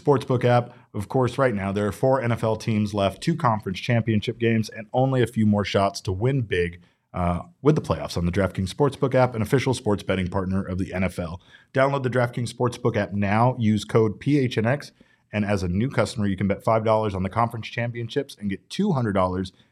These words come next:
in free bets instantly. Only at the DraftKings Sportsbook with code P H N X. Minimum age and eligibility restrictions apply. See show notes for details. Make sure to keep an eye out for all of those opt-in options that they have on the DraftKings Sportsbook, as well as the future bets for M L B. If you want to get down on betting on Corbin Carroll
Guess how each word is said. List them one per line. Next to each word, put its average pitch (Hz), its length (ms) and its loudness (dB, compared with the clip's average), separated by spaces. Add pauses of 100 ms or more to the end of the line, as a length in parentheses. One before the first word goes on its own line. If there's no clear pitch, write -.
in 104 140 0
free 110 260 0
bets 90 380 0
instantly. 82 580 -6
Only 147 280 2
at 147 100 0
the 120 80 -2
DraftKings 104 460 -2
Sportsbook 143 460 0 (300)
with 104 180 -6
code 101 280 4
P 151 140 4
H 135 160 2
N 104 80 2
X. 90 220 -4
Minimum 123 380 4
age 101 220 4
and 98 100 -2
eligibility 98 580 2
restrictions 92 440 -6
apply. 113 380 0 (300)
See - 220 2
show 131 160 4
notes 95 240 4
for - 80 -8
details. 113 480 2 (260)
Make 117 140 -2
sure 107 160 -6
to 87 60 -10
keep 120 160 -2
an 104 80 0
eye 104 80 4
out 104 160 2
for 104 100 -2
all 113 220 4
of 113 60 2
those 101 180 2
opt-in 113 420 2
options 107 480 2
that 98 100 -2
they 98 120 -2
have 107 200 2
on 101 120 2
the 101 60 0
DraftKings 104 460 0
Sportsbook, 127 520 -2 (280)
as 101 120 -2
well 165 100 4
as 220 80 0
the 110 60 -2
future 135 340 0
bets 85 240 -4
for 101 160 -2
M 95 120 4
L 98 120 0
B. 90 220 0
If - 120 -14
you 107 60 -4
want 107 160 -2
to 104 40 -2
get 98 120 -2
down 110 240 2
on 95 180 2
betting 98 240 0
on 92 140 -2
Corbin 95 320 -4
Carroll 120 440 2